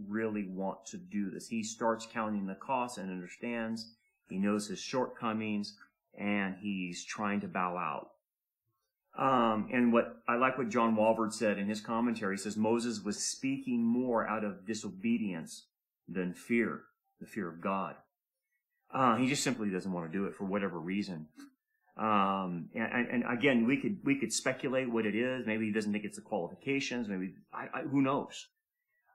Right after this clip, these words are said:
Um, maybe he's thinking, "I'm just a desert hermit, and I've been out in the desert for forty years. What can I do? Find someone else more qualified. Uh, you know, I'm, I'm too old for this."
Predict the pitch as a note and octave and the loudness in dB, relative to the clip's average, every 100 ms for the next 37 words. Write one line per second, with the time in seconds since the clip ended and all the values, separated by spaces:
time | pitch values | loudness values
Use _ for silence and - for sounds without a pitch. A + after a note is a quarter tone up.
0 | - C#3+ C3 B2+ A#2 G#2+ G2+ F#2+ G#2+ A#2+ | 0 4 6 6 6 4 2 2 4 6
1 | C3 B2 C#3 B2 A#2 A#2+ A#2 - G2+ A#2 | 4 2 0 2 4 4 2 -4 2 2
2 | A#2 A2+ A2 C#3 C#3+ D3 - - _ _ | 4 0 -4 -2 0 0 -2 -10 _ _
3 | - A2 G#2+ G#2+ G2+ G#2+ A#2+ B2 A#2 B2 | -2 0 2 2 2 4 4 4 2 0
4 | - A2+ G#2+ A2+ B2 C3 A#2+ B2 C3 B2+ | -4 -2 0 2 2 -2 -4 -4 -2 0
5 | B2 A#2+ B2+ C3 B2+ A2 G#2+ G#2+ G#2+ C#3 | 2 2 2 2 0 -2 -2 0 0 2
6 | C#3 C#3 C#3 C#3 G#2+ G#2+ G2+ G#2 G#2 G#2 | 2 4 2 0 -2 -2 -2 -2 -2 -6
7 | - - D3 C#3+ C#3+ C3+ C3+ C#3 C3+ - | -6 0 2 2 0 2 2 0 -4 -14
8 | - F2 F2+ F2 - G#2+ G2 G2 G2 - | -10 -4 -2 -2 0 0 2 2 0 -2
9 | G2 - D3+ D3 E3 E3+ - C#3+ B2+ C3+ | -4 0 2 6 8 6 2 0 2 2
10 | C3+ C3 - - | 2 2 -2 -4